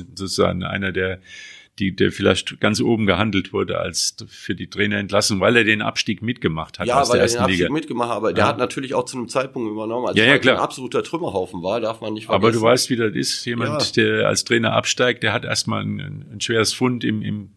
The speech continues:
Speaker 1: im Rucksack.
Speaker 2: Aber ich finde, dass auch, also die Ansprüche sind sehr, sehr hoch in Schalke, aber die,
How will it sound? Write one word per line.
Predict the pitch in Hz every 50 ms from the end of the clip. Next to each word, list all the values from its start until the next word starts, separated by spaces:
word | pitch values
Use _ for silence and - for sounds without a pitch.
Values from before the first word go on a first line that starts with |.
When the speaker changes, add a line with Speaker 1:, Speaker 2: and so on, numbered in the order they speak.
| _ _ -
Speaker 1:
im | - 104 101 104
Rucksack. | 120 135 131 - 160 160 170 123
Speaker 2:
Aber | 127 123 123 139
ich | - - - -
finde, | - 151 156 156 165 165 156 151 147 143 139 135 131
dass | - 117 117 120 117 - - - - - -
auch, | - 107 110 104 - - - _ _ _ _ - - - -
also | 123 110 120
die | 113 127 -
Ansprüche | - 156 185 214 208 - - 156 110 135 113
sind | 98 131 131 127
sehr, | 95 107 135 151 151 135
sehr | 120 123 120 107
hoch | 123 139 147 -
in | - 78 78
Schalke, | - - 82 71 60 60 - - - -
aber | - 95 87 92 90 87
die, | 85 90 92 90 90 92 90 87 82 -